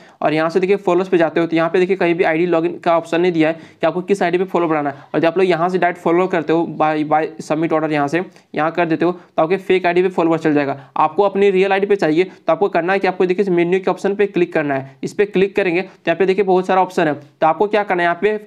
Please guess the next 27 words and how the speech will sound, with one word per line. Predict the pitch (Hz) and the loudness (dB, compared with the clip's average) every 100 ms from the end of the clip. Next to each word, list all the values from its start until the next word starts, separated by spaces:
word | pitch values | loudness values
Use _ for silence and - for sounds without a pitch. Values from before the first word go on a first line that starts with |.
| - | -4
अपना | 165 175 | 0 0
जो | 190 202 | 2 0
फॉलोअर | - - - 170 190 | -2 -8 0 2 4
लेना | 196 160 | 2 0
है | 151 - - 160 | -4 -8 -4 2
मेन | 160 185 | 2 2
आईडी | 202 202 | 0 0
पे | 202 | 0
लेना | 180 170 | 2 0
है। | |
तो | 170 - - | -4 -8 -6
यहाँ | 175 | 0
पे | 196 | 2
देखिए | 202 | 2
एक | 202 | 0
ऑप्शन | 185 - 180 | -2 0 0
है | 196 - - | 0 -4 -2
order | 165 170 202 202 | 0 2 0 0
followers | 190 180 185 202 202 220 - - | 0 2 4 2 0 -6 -6 -10
for | - 180 | -2 0
other, | 175 160 | 2 2
आपको | 151 - | 0 0
इस | 185 | 0
पे | 208 | 0
क्लिक | 208 185 185 | 0 0 0
करना | 170 151 | -2 -2
है। | 143 | -4